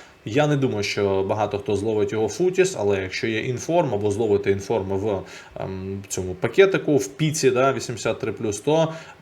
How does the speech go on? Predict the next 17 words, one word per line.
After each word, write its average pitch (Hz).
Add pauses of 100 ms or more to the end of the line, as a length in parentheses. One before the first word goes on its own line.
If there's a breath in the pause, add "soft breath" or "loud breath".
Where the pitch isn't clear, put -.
(260)
Трікстер 127
Р 107
один 101
і 107
Фінес, 165
і 107
він 131
буде 131
п'ять 135
чотири. 110
Шкода, 135
що -
не 127
п'ять 151
п'ять 214
зірочки, 147
але, 131